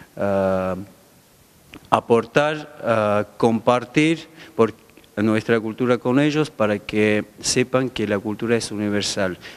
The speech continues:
Porque hay muchos músicos, yo tengo muchos alumnos en todo el mundo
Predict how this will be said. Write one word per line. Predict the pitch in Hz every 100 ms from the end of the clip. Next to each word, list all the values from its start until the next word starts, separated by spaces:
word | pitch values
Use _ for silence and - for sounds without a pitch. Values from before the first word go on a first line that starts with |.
| -
Porque | 110 -
hay | 123
muchos | 160 170 143 123
músicos, | 117 - 107 107
yo | 104 110
tengo | 117 117
muchos | 120 117 113 120
alumnos | 117 131 135 113
en | 113
todo | - 131
el | 135
mundo | 151 139 123 139